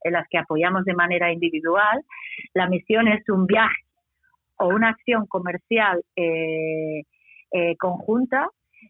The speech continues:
eh, con otras empresas y, eh, en la que tenemos un partner en mercados,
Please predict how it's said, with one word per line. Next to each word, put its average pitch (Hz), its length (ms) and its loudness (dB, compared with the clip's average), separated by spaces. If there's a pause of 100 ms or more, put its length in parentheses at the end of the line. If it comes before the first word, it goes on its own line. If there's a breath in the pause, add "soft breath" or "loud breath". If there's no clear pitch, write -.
(120)
eh, 170 760 2
con 202 220 0
otras 226 320 0 (420)
empresas 170 640 -2 (680 loud breath)
y, 254 420 2
eh, 185 460 4
en 185 100 0
la 185 180 2
que 190 160 -2
tenemos 190 380 -2 (140)
un 190 320 -2
partner 196 640 2
en 160 340 0
mercados, 165 960 0